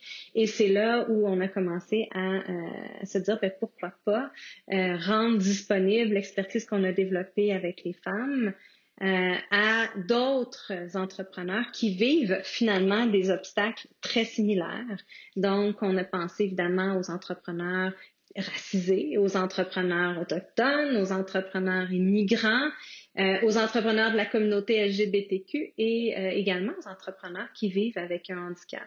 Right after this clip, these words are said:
Et ce sont tous des, je dirais, des profils d'entrepreneurs qui encore malheureusement aujourd'hui ne sont pas, euh,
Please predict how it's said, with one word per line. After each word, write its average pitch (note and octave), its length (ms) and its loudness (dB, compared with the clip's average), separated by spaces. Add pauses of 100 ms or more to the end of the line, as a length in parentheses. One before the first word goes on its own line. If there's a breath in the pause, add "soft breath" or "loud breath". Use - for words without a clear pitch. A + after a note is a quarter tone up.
Et F#3+ 60 0
ce F#3+ 120 -6
sont G3 200 -6
tous D#4+ 340 -4
des, F#3 260 2 (440 loud breath)
je F#3 80 -2
dirais, A3 320 4
des G3+ 320 2
profils B3 640 0
d'entrepreneurs G3 880 -4
qui A#3 240 -4
encore G#3 400 -4
malheureusement F#3+ 720 0
aujourd'hui F#3 760 -2 (280 loud breath)
ne A3 280 6
sont G#3 420 0
pas, A#3+ 500 0
euh, F#3 420 -2